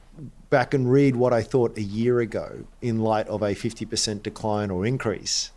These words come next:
you know, I can say, "Well, I did say that at the time." Now, can I, what new information or data is out there that can allow me to rationally reframe what I thought?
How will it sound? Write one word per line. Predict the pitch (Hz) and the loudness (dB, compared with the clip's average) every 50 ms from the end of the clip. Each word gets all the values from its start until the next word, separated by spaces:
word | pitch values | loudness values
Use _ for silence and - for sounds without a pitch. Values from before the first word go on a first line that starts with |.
| - - | -20 -8
you | - 113 110 | -4 -4 -2
know, | 104 90 90 107 113 | -2 -2 -2 -2 -2
I | 107 107 | -2 -2
can | 120 110 | -4 -6
say, | - 117 113 | -4 -4 -4
"Well, | 110 117 123 127 113 | -2 0 0 0 0
I | 117 123 | -2 -4
did | 113 - 143 165 180 | -4 -4 -4 -4 -2
say | - - - 135 139 135 | -4 -4 -2 -2 -4 -2
that | 120 117 113 110 | -2 -4 -4 -4
at | 107 - - | -6 -8 -12
the | 95 | -16
time." | - - - 98 - - - - - - - | -16 -14 -16 -16 -16 -16 -20 -20 -20 -10 -6
Now, | 110 104 98 98 - - 95 - - - - - | -4 -4 -4 -6 -8 -12 -16 -16 -16 -20 -18 -4
can | - 147 151 156 | -2 0 2 4
I, | 151 143 135 131 123 120 113 - - - - - - | 4 4 4 2 2 0 -2 -4 -10 -20 -20 -16 -2
what | - 147 185 185 185 | 4 4 4 4 4
new | 160 147 143 156 156 147 | 2 2 4 4 4 4
information | 147 147 143 - 127 113 110 107 110 123 120 - - 123 113 107 | 2 2 0 -4 -6 -4 -4 -2 -2 -2 -4 -4 -6 -4 -4 -4
or | 95 92 | -6 -4
data | 95 110 104 110 113 110 107 | -2 -2 0 0 0 0 0
is | 104 92 92 | -2 -2 -2
out | 101 98 101 - | -4 -4 -4 -6
there | - 101 95 | -8 -8 -8
that | 90 85 - - - - | -8 -10 -14 -16 -20 -10
can | - 110 101 101 98 101 - - - - - - - - - - - - - _ - | -8 -6 -6 -6 -8 -10 -16 -20 -20 -20 -20 -20 -20 -20 -20 -20 -20 -20 -20 _ -10
allow | 113 110 107 110 113 120 120 117 | -6 -4 -2 0 0 0 0 0
me | 113 113 107 101 | 0 0 0 0
to | 101 98 | -2 -2
rationally | 95 101 113 110 110 110 - - 131 120 107 101 98 95 | 0 0 2 2 4 2 2 0 -2 -4 -4 -4 -4 -4
reframe | 92 95 104 104 101 - - - - 104 98 98 98 95 | -2 -2 -2 -2 -2 -6 -8 -10 -8 -6 -6 -6 -6 -6
what | 95 92 95 92 | -6 -6 -8 -8
I | 90 87 | -10 -12
thought? | 87 - - 98 85 - - | -16 -14 -10 -10 -10 -10 -12